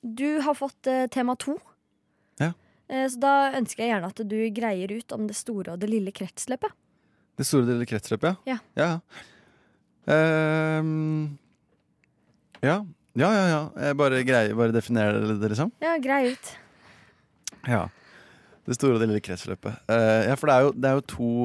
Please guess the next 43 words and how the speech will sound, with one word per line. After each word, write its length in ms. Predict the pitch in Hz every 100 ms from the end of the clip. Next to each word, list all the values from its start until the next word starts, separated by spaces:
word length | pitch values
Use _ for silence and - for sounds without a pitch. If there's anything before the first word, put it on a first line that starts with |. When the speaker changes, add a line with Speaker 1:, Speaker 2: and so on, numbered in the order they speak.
| 120
Speaker 2:
eh, 160 | 123 120
kretsløp. 420 | 113 107 - 190 - - _ _ _ _ _ _ _ -
Det 40 | 120
er 100 | 113
ett 80 | -
for 80 | 127
voksne 320 | - - 151 220 - -
og 160 | 113 120
ett 120 | -
for 100 | 110
barn. 280 | 101 95 85 - -
Speaker 1:
Ja. 140 | 262 285 - _ _ _
Speaker 2:
Ehm, 840 | 110 113 110 113 117 117 117 113 113 - _ _ _ _ _ -
så 160 | 135 127 131 131 131 131 127 120
det 220 | 110 127
for 200 | - 143 139
voksne 340 | - - 143
går 300 | 139 127 123 117
rundt, 420 | 113 - _ -
eh, 640 | 120 117 117 117 117 120 117 120 _
Nøklevann. 520 | 135 - - 151 233 - _ _ _ _ _ _ _ _ _
Eh, 240 | 117 123 120
og 80 |
det 100 | 123
varer 360 | 127 120 101 101
i 60 | 104
cirka, 260 | 107 92
ja, 140 | 98 110
det 100 | 117
er 160 | -
tre 160 | 107 110
runder 220 | 110 101 107
da, 100 | 127
så 140 | 98
det 100 | 107
varer 240 | 110 104 90
vel 300 | 98 98 98
i 420 | 98 98 98 101
to 220 | 95 104
timer 460 | 98 101 95 95 95
eller 100 | 95
noe 80 | 98
sånt. 240 | 135 220